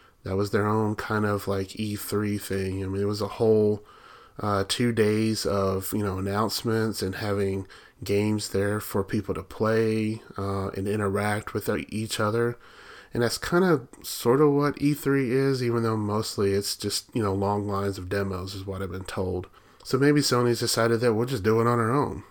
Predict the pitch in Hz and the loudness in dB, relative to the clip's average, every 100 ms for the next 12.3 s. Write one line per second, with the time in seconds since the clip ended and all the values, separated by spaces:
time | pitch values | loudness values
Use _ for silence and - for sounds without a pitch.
0 | - - 95 101 101 - 92 98 - 113 | -18 -8 -6 -4 -4 -2 -2 -2 -2 0
1 | 107 95 98 107 107 107 131 151 - - | 0 0 0 0 -2 -2 -2 -2 -8 -16
2 | - 113 123 147 147 123 107 85 - - | -6 -2 0 4 4 4 2 -2 -2 -2
3 | 101 - 101 110 - 117 - 120 113 107 | -2 -2 -2 -4 -4 -6 0 2 2 -2
4 | 110 - 98 117 127 101 - - - - | -6 -2 -2 0 0 -2 -4 -8 -10 -12
5 | - - 98 101 104 104 104 - 104 95 | -16 -6 -4 -2 -4 -4 -6 -2 -2 -2
6 | - 104 104 104 98 98 101 110 131 143 | -4 -4 -2 -2 -2 -2 -2 0 -2 -4
7 | - - - - - - 104 123 131 110 | -10 -20 -20 -20 -10 -2 2 2 2 2
8 | 131 165 - 82 - 98 95 104 95 95 | 0 -2 -4 -4 -4 -6 -4 -4 -2 -2
9 | 104 104 107 110 101 113 117 120 - 87 | -2 -2 -2 -2 -2 -2 -4 -4 -2 -2
10 | - - - - - 92 90 - - - | -4 -20 -20 -8 -2 -2 -2 -10 -20 -20
11 | - - 110 123 117 117 117 120 - 104 | -20 -6 0 2 2 2 2 0 0 2
12 | 117 113 | 2 2